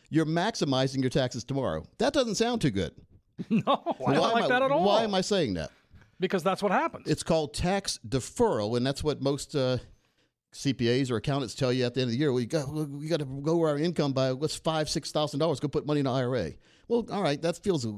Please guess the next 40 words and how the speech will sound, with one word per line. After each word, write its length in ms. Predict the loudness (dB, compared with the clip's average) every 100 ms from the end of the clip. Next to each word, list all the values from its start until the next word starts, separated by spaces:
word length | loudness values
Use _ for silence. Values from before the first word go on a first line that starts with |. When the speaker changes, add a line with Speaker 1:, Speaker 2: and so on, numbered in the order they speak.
| -4
Speaker 1:
I 80 | -4
guess, 240 | -2 -2
a 40 | -2
little 180 | -2 -2
bit 140 | -2
'cause 100 | 0
you're 60 | 0
not, 160 | 0
you're, 220 | 0 -2 -2
you're 140 | -4
not 200 | -4 -4
having 160 | -4 -2
to 60 |
write 260 | 0 0 -2
a 40 |
check 320 | -2 -2 -2
quite 260 | 0 0 2
as 100 | 0
big 220 | 0 0
as 100 | 0
you 60 | -4
were 60 | -2
going 180 | -2
to 60 | 0
have 140 | -2
to 80 | -2
write 240 | -2 -2 -2
tax-wise. 600 | -4 -4 -6 -8 -8 -14 -14
The 60 | -6
problem 400 | -2 0 0 0
is, 320 | -2 -6 -10 -18 _ _ _ _ _ _
every 260 | 2 2 0
single 300 | 0 0 0
penny 460 | 0 0 -2 -8 -20 _ _ _ _ -4
you 80 | -2
did 140 | 0
not 200 | 0 0 0
pay 140 | 0
tax 340 | 2 -2 -2 -6
on, 260 | -6 -10